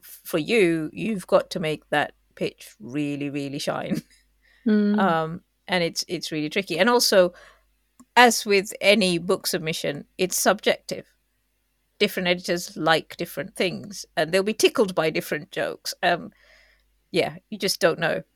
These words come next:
Speaker 1: But, you know, it's, it's a chance, and it's a chance that you wouldn't normally get if you don't have an agent.
Speaker 2: Yeah, that, that's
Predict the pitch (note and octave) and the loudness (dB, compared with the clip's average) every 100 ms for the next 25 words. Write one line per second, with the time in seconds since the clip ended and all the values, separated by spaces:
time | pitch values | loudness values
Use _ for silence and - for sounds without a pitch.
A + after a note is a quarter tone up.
0 | _ C#4 C4 - C#4 F3+ - A#3 - C#4 | _ 6 6 2 0 0 -2 -4 -4 4
1 | - G#3 D#3+ - F#3 F3+ G#3+ A#3+ A3+ G3 | 4 4 2 -4 -4 -6 0 2 2 -4
2 | F#3 G#3+ G3+ F3+ F#3+ F#3 F3+ F#3 G#3+ - | -4 -4 -6 -4 -2 0 -2 -2 -2 -2
3 | _ - - D#3+ D3+ E3 - D#3+ F#3 - | _ -14 -8 -6 -6 -6 -8 -8 -8 -12
4 | - _ _ _ _ _ _ _ _ _ | -16 _ _ _ _ _ _ _ _ _
5 | _ _ _ _ _ _ _ - _ - | _ _ _ _ _ _ _ -20 _ -20
6 | _ _ A3 G#3+ G#3 G#3 G#3 B3 B3 - | _ _ 2 4 2 0 0 0 0 0
7 | A#3+ G#3 | 0 0